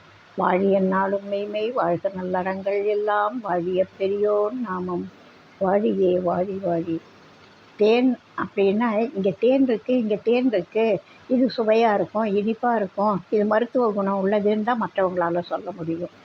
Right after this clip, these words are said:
யாருக்கு தேவை இருக்கோ, தேடல் இருக்கோ, அவங்க அதை எடுத்து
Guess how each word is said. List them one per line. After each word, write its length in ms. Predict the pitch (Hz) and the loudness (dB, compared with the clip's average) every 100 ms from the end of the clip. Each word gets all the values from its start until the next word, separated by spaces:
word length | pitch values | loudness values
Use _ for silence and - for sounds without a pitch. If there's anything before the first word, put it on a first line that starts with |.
| - - - | -20 -20 -4
யாருக்கு 840 | 180 180 196 214 226 214 - 254 - | -2 0 0 0 0 0 -4 -6 0
தேவை 500 | 175 180 202 208 196 190 | 4 4 4 2 0 -2
இருக்கோ, 420 | 185 180 - 208 - - - | -4 -6 -2 -2 -2 -10 0
தேடல் 440 | 196 214 220 208 | 4 4 2 -2
இருக்கோ, 380 | 185 170 214 277 - - - | -4 -4 -2 -2 -4 -18 -10
அவங்க 640 | 208 202 190 220 220 285 320 - - | -2 0 2 0 2 0 0 -8 -4
அதை 360 | 190 254 202 | -2 0 2
எடுத்து 460 | 202 220 233 - | 2 0 -2 -6